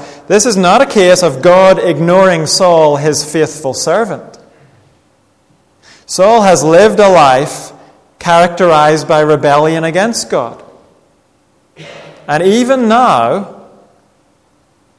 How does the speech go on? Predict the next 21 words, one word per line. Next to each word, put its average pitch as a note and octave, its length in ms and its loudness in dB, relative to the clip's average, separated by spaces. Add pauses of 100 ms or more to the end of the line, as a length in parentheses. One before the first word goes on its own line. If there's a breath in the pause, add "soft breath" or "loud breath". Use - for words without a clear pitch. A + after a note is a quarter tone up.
(100)
it's D3 180 -14
not G3+ 300 -4
God E3+ 320 2
himself C#3+ 720 -4
that D3+ 140 -10
Saul C#3 360 -4
wants. - 640 -10 (2000)
Saul A3 340 0
is E3+ 160 0
just G3+ 180 -2
looking G#3+ 440 -2
to F#3 100 -4
God D3+ 420 2
for E3+ 160 -2
a D3+ 100 2
way E3 360 2
to E3+ 140 -8
escape E3+ 420 -4
from F3 160 -8
the E3 60 -6
Philistines. F#3+ 880 -8